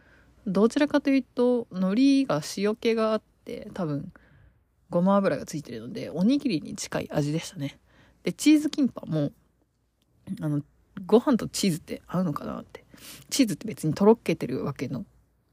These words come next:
わ-、とろけてるチーズでもないし、っていう風に食べてみたんですけど、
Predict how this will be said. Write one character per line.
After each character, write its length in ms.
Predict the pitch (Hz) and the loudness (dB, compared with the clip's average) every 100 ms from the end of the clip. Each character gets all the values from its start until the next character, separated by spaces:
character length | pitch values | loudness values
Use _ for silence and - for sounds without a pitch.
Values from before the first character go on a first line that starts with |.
| _ | _
わ-、 160 | - 175 - - | 2 2 2 0
と 100 | 202 | 2
ろ 80 | |
け 120 | 240 247 | 2 2
て 100 | 185 | 0
る 80 | |
チ 140 | 147 175 | 0 -2
ー 20 | |
ズ 40 | 135 | -2
で 80 | |
も 80 | 156 | -4
な 100 | - | -8
い 60 | 185 | -10
し、 360 | - 247 - - _ _ _ _ _ _ _ _ _ | -4 -2 -4 -10 _ _ _ _ _ _ _ _ _
っ 20 | |
て 140 | 190 | 2
い 60 | 180 | 4
う 40 | 180 | 4
風 140 | 208 | 2
に 80 | 151 | -2
食 180 | - 254 | 4 4
べ 80 | |
て 80 | 226 | 4
み 100 | 151 | 0
た 100 | - | -4
ん 60 | - | -6
で 60 | |
す 100 | - | -6
け 100 | - | -2
ど、 160 | 233 214 | 2 2